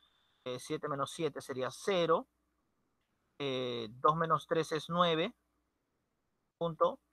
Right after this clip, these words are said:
cero punto novecientos seis. Y ahí lo tienen. Sería cero punto novecientos seis. Excelente.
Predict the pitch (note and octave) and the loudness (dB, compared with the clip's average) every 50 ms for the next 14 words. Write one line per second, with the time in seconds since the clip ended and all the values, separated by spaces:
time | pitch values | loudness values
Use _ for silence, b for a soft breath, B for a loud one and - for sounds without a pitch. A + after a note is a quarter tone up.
0 | _ - - - - D#3+ D3+ D3+ D3 - D3+ D#3+ D#3+ - F3 - - E3+ C#3+ C3 | _ -20 -10 -4 0 2 4 4 2 0 -2 -2 2 4 4 4 4 2 2 2
1 | B2+ B2 - - C3+ C3 - C3 - - - - F2 C#2+ - - - - _ _ | 2 0 -2 -6 -6 -2 -2 -2 -2 -2 -6 -6 -6 -6 -10 -20 -20 -20 _ _
2 | _ _ _ _ _ _ _ _ _ _ _ _ _ _ _ _ _ _ - C3 | _ _ _ _ _ _ _ _ _ _ _ _ _ _ _ _ _ _ -10 -6
3 | C3 B2+ C3 C3+ C#3+ C#3 - C#3+ B2 G#2+ F#2+ G2 - _ _ _ _ _ _ _ | -4 0 2 4 4 4 4 2 0 0 -2 -6 -16 _ _ _ _ _ _ _
4 | _ _ _ _ _ _ _ _ _ _ _ _ _ _ _ _ _ _ - C#3 | _ _ _ _ _ _ _ _ _ _ _ _ _ _ _ _ _ _ -4 -2
5 | C3+ C#3+ D#3 D3 - F3 E3+ E3+ - - E3+ F3 E3+ F3+ E3+ D3+ C3 B2+ B2 - | 0 2 2 2 4 4 4 4 4 4 -2 0 4 6 6 6 6 4 4 -2
6 | C#3+ - - C#3 - - B2 G#2 F#2+ - - - - - _ _ _ _ _ _ | -4 -2 0 0 0 0 -2 -2 -2 -6 -14 -20 -20 -20 _ _ _ _ _ _
7 | _ _ _ _ _ _ _ _ _ _ _ _ - D#3+ D3+ - - F3 D3+ C3 | _ _ _ _ _ _ _ _ _ _ _ _ -6 -6 -6 -2 0 0 2 2
8 | A#2 G2 F#2 - - | 2 -2 -4 -12 -18